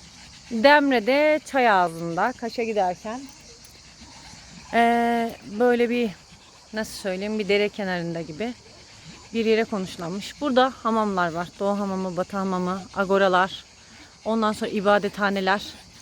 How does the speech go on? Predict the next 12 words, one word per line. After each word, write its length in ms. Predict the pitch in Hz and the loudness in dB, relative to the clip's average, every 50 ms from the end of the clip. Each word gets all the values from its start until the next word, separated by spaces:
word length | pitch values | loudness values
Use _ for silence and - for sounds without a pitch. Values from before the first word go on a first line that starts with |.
| - 160 - - - - | -20 -20 -20 -20 -6 2
ve, 280 | 233 262 262 262 269 233 - - - - - - - - - - - - - - - - - - - - - - - - | 4 6 6 6 4 2 0 -6 -16 -20 -20 -20 -20 -20 -20 -20 -20 -20 -20 -20 -20 -20 -20 -20 -20 -20 -20 -18 -10 -4
ee, 680 | 214 226 226 226 226 226 226 226 226 226 220 220 220 208 - - - - - - - - - - - - - - - - - - - - - - - | 0 2 4 4 4 4 4 2 2 2 2 2 0 -2 -4 -8 -18 -20 -20 -20 -20 -20 -20 -20 -20 -20 -20 -20 -20 -20 -20 -20 -20 -20 -20 -6 2
nekropol 440 | 294 302 294 - 233 185 - 160 135 - - - - - 214 | 4 4 4 4 2 0 0 -6 -10 -10 -16 -20 -20 -14 -10
var. 140 | 185 170 - - - - - - - - - - - - - - - - - - - - - | -8 -8 -8 -10 -16 -20 -20 -20 -20 -20 -20 -20 -20 -20 -20 -20 -18 -16 -16 -14 -14 -10 4
Ve 180 | 214 277 294 302 | 6 6 6 6
çok 240 | - 330 320 - | 4 0 -2 0
güzel 320 | - 285 254 285 285 294 254 | -2 2 4 6 6 6 4
bir 40 | 254 | 2
şekilde 640 | - - 247 - 240 208 202 254 294 320 330 294 | -2 -2 -2 -2 -2 0 4 4 4 4 2 -2
şehir 380 | - - - 254 254 240 269 240 | -6 -6 0 0 2 2 4 2
müzesi 440 | 226 208 202 175 190 170 - - 170 | 2 0 0 -2 -4 -6 -6 -8 -8
var 220 | 170 143 - - | -8 -8 -10 -14